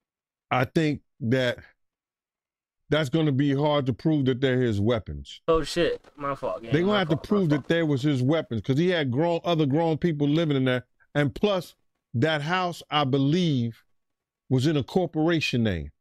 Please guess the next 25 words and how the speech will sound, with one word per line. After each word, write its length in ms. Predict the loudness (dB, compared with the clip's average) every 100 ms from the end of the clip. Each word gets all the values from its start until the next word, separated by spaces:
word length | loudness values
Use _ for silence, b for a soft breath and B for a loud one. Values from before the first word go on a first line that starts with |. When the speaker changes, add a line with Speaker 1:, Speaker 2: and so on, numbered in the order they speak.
| _ _ _ _ _ _ _ _ _ _ _ _ -8
Speaker 1:
So 200 | -2 2
they're 160 | 2 2
gonna 200 | 0 0
have 200 | 0 0
to 80 | 0
get 340 | 0 0 -2
maids, 960 | -2 0 2 2 0 0 -2 -6 -16 -10
butlers, 920 | -2 -2 -2 -2 0 2 2 0 -4 -10 b b -2
cleaning 420 | 0 2 0 0
people, 520 | 0 0 -2 -2 0
Speaker 2:
Damn, 180 | 0 -2
he 60 | -2
had 180 | -4 -4
three 120 | 0
Speaker 1:
or 40 | 0
Speaker 2:
guns 80 | 2
Speaker 1:
somebody 480 | 4 4 4 2
Speaker 2:
with 60 | 2
the 40 |
Speaker 1:
that's 140 | 2 2
in 140 | 4
that 40 | 4
Speaker 2:
serial 160 | 4
Speaker 1:
house 80 |
to 60 | 4